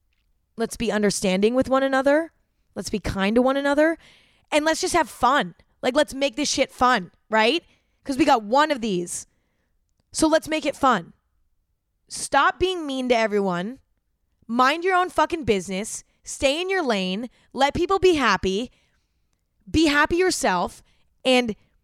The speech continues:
make your life as fun as you possibly can, because you got one. Fall in love with people. Go crazy. Cook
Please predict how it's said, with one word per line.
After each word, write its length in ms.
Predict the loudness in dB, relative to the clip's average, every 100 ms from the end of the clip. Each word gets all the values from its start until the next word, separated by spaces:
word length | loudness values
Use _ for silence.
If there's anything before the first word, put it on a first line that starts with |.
| _ _ _ _ _ _ _ -8
make 300 | 0 0 0
your 100 | 0
life 260 | 2 2 0
as 140 | -8
fun 320 | -4 0 0
as 100 | -2
you 80 | -4
possibly 440 | -2 -2 -2 -8
can, 380 | -8 -8 -8 -10 _ _ _ _ _ _ -6
because 320 | -2 0 -2
you 80 | -6
got 340 | 0 4 4 0 _
one. 640 | 0 4 4 2 -4 -12 _ _ _ _ _ _ _ _ _ _ _ _
Fall 320 | 2 4 6
in 80 | 4
love 160 | 0 0
with 180 | 0 -2
people. 640 | -8 0 2 2 0 _ _ _ _ _ _ _ _ _ _ _ _ _
Go 200 | 0 0
crazy. 800 | 0 0 2 2 0 -2 -4 -14 _ _ _ _ _ _ _ _ _ _ _ -6
Cook 460 | 2 2 0 -14